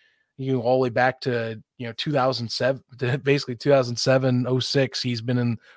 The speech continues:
arena for that long, uh, throughout, you know, and had an excellent stay, uh, with the Jacksonville Sharks and, of course, like, our own Albany Empire. So he will not be forgotten with those rosters whatsoever, uh, nor will the game, I think, forget him either. So, um,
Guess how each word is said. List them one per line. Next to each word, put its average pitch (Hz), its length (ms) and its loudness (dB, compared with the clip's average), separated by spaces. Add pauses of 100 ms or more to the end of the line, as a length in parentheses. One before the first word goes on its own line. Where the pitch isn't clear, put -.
arena 131 560 4 (140)
for 127 100 -2
that 123 260 6
long, 113 360 -4 (100)
uh, 113 360 0 (460)
throughout, 120 400 0
you 127 60 -8
know, 120 80 -2
and 120 80 -2
had 143 100 4
an 135 80 0
excellent 143 420 2
stay, 135 520 2 (640)
uh, 120 340 0
with 123 100 -8
the 113 60 -12
Jacksonville 120 500 2
Sharks 117 640 -2
and, 120 180 -2
of 113 60 -10
course, 123 200 -4
like, 117 100 -6
our 120 180 2
own 120 120 0
Albany 113 360 -4
Empire. 117 520 -6
So 113 200 -6
he 123 140 -4
will 127 140 -2
not 120 200 0
be 120 60 -8
forgotten 117 420 -4
with 113 140 -8
those 117 260 -6
rosters 113 560 -2
whatsoever, 113 680 0 (420)
uh, 117 300 2
nor 151 180 8
will 143 60 6
the 127 100 0
game, 131 300 4
I 120 80 4
think, 113 240 -2
forget 110 320 -6
him 107 120 -4
either. 104 340 -6
So, 113 360 -8 (640)
um, 110 340 -4